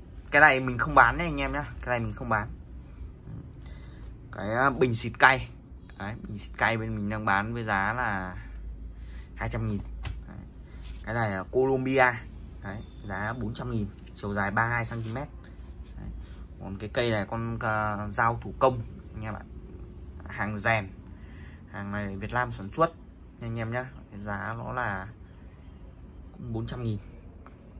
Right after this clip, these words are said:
Ừ. Cái, ờ,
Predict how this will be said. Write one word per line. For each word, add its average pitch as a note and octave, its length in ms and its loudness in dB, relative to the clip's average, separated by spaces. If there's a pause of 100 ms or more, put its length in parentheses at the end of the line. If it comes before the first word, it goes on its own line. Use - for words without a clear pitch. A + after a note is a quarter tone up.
(360)
Ừ. G2+ 60 -8 (2750)
Cái, G2+ 200 -8
ờ, B2 500 4